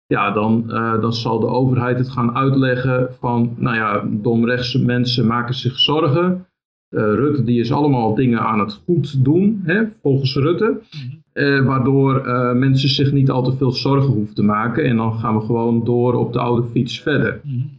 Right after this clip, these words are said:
Speaker 1: En om dat te voorkomen moet je dus laten merken van, nou, hè, het ga-, ehm, de, de, de, de mensen zijn niet dom. De mensen hebben zich er wel degelijk in verdiept. En mensen willen dit referendum niet om deze, deze reden.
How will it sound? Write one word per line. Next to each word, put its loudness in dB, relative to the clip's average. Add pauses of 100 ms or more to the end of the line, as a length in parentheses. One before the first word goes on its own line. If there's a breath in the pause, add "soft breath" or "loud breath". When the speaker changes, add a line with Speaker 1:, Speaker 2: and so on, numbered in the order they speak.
(120)
Speaker 1:
En 0
om 2
dat 0
te 2
voorkomen 0
moet 2
je 0
dus -2
laten 0
merken 0
van, 0
nou, 0
hè, -2
het -4
ga-, -6
ehm, 0
de, -2
de, 0
de, 0
de -2
mensen 0
zijn 0
niet 2
dom. 4
De 2
mensen 0
hebben 0
zich -4
er 2
wel 2
degelijk 2
in 2
verdiept. -2 (100)
En 0
mensen 2
willen 0
dit 0
referendum 2
niet -4
om -6
deze, -4
deze -4
reden. -12